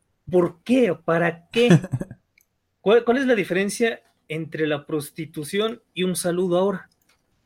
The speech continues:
Speaker 2: Pues hay algo que se llama un término en Estados Unidos, bueno, en inglés, que se llama soft prostitution,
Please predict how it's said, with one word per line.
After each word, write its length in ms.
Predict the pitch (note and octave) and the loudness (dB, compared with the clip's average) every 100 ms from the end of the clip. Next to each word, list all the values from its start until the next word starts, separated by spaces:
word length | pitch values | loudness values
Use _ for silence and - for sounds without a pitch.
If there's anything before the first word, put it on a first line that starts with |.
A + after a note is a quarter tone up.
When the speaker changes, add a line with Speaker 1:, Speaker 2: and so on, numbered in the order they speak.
| _ _ _ _ _ C3+ | _ _ _ _ _ -6
Speaker 2:
Pues 280 | E3+ F3 - | -2 -2 2
hay 160 | C4 C#4+ | 6 6
algo 200 | C4+ C#4 | 6 2
que 120 | G#3+ | 0
se 180 | - C#3 | 0 0
llama 200 | D3 F3+ | 2 2
un 120 | F#3+ | 2
término 400 | F3 E3+ F#3 E3 | 2 0 0 0
en 100 | C3+ | 0
Estados 320 | B2 D3+ D#3 | -2 -4 -4
Unidos, 340 | C#3 C3 E3+ E3+ | -4 -4 -4 0
bueno, 200 | E3 D3 | 4 4
en 120 | B2+ | 4
inglés, 280 | B2+ C#3 F#3+ | 2 0 0
que 120 | D#3+ | -2
se 100 | E3 | 0
llama 160 | D#3 D3 | -2 -2
soft 460 | - C#3 - - - | -4 -4 -6 -16 -6
prostitution, 800 | D3 C3 B2+ B2 B2 A2+ A#2 | -6 -4 -8 -6 -6 -6 -12